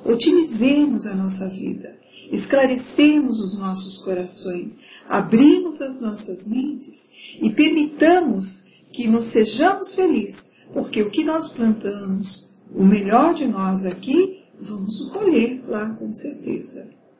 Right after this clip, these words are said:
né? E isso é falado em todas as religiões, mesmo e principalmente no cristianismo,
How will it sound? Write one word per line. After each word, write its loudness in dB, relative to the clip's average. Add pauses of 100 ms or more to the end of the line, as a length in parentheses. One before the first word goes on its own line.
(180)
né? -6 (420)
E 8
isso -2
é -4
falado -4
em -6 (100)
todas -2
as -4
religiões, -4 (560)
mesmo 2 (180)
e 0
principalmente -2
no -2
cristianismo, 4